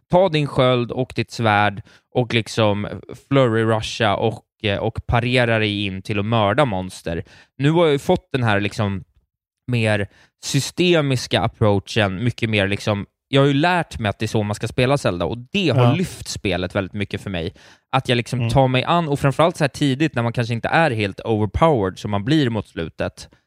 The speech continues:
Speaker 1: Eh,
Speaker 2: Mm.
Speaker 1: att så här, man får faktiskt ha en liten taktik på något vis.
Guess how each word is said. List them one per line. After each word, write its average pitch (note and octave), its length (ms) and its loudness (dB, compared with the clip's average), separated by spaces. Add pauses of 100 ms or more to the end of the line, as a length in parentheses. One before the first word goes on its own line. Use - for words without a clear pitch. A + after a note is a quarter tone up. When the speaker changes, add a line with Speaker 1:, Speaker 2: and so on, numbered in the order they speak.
(400)
Speaker 1:
Eh, G#2+ 120 6
Speaker 2:
Mm. G2+ 140 2
Speaker 1:
att - 120 -6
så - 100 0
här, G#2 340 2 (360)
man C#3+ 100 4
får D#3 100 0
faktiskt C#3 340 0
ha F3+ 380 4
en A#2+ 80 0
liten A#2 320 -2
taktik - 840 -6
på G#2+ 120 0
något F2+ 120 -4
vis. - 360 -8